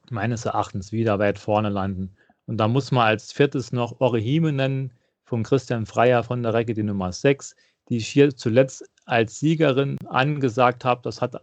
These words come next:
leider alles nicht so funktioniert. Sie wurde in dem Rennen behindert, aber meines Erachtens ging sie zu diesem Zeitpunkt schon nicht mehr so überragend, also hat mich enttäuscht. Und deswegen wird sie es meines Erachtens jetzt auch schwer haben, ganz weit vorne zu landen. Aber natürlich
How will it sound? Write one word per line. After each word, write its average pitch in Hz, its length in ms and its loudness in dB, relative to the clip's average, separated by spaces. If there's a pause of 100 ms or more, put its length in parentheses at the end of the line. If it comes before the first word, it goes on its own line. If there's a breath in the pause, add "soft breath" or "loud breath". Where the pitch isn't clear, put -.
leider 123 280 0
alles 117 320 -6
nicht 151 180 -4
so 156 120 -6
funktioniert. 135 640 -6
Sie 120 180 -2
wurde 147 220 6
in 127 100 0
dem 120 160 0
Rennen 135 640 2
behindert, 139 580 2
aber 123 260 -2
meines 123 380 -2
Erachtens 120 540 -4
ging 131 200 -2
sie 117 120 -6
zu 113 120 -8
diesem 113 300 -6
Zeitpunkt 113 560 0
schon 104 140 -8
nicht 110 240 -8
mehr 107 100 -4
so 104 80 -4
überragend, 104 640 2
also 92 220 -6
hat 104 160 -4
mich 107 140 -10
enttäuscht. 107 540 -2 (560 soft breath)
Und 120 200 0
deswegen 123 600 4 (380)
wird 127 200 2
sie 127 200 0
es 113 180 -6
meines 117 380 0
Erachtens - 600 -4
jetzt 123 240 2
auch 104 220 -2
schwer 113 360 2
haben, 101 320 2 (100)
ganz 120 340 0
weit 95 180 -4
vorne 95 340 -6
zu - 120 -14
landen. 92 260 -8
Aber 98 140 -6
natürlich 101 540 -4